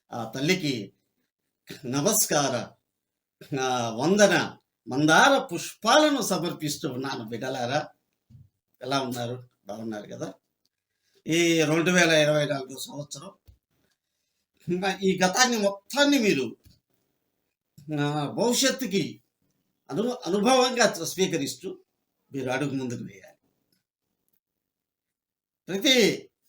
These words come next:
కోణం నుంచి మిమ్మల్ని మీరు ఆలోచించుకోవాలి, మిమ్మల్ని మీరు రెక్టిఫై చేసుకోవాలి. అర్థమైందా?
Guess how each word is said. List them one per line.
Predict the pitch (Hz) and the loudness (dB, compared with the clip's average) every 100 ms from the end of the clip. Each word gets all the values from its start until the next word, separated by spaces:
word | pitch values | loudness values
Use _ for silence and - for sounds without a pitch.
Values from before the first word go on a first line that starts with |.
| - | -8
కోణం | 170 240 233 | -4 -2 -2
నుంచి | 175 143 - - _ _ _ _ _ _ | -2 -4 -10 -14 _ _ _ _ _ _
మిమ్మల్ని | 135 156 147 135 | -4 -2 -2 0
మీరు | 151 196 175 107 - _ _ _ _ _ _ _ _ _ _ 190 - - _ | 2 4 2 0 -12 _ _ _ _ _ _ _ _ _ _ -20 -20 -20 _
ఆలోచించుకోవాలి, | 170 214 208 151 143 127 101 - - _ _ _ _ _ _ _ _ _ _ _ _ - | -8 -6 -6 -10 -10 -12 -14 -16 -20 _ _ _ _ _ _ _ _ _ _ _ _ -6
మిమ్మల్ని | 156 190 190 175 | 0 2 4 2
మీరు | 180 160 131 - _ _ _ _ _ _ _ 175 | 0 0 -2 -8 _ _ _ _ _ _ _ -10
రెక్టిఫై | 185 277 277 233 | -6 -2 2 2
చేసుకోవాలి. | 165 131 - 120 107 95 - _ _ _ _ _ _ _ _ _ _ _ | 2 -2 -6 -8 -8 -10 -16 _ _ _ _ _ _ _ _ _ _ _
అర్థమైందా? | 123 147 156 123 143 - | -8 -4 -2 -4 -8 -10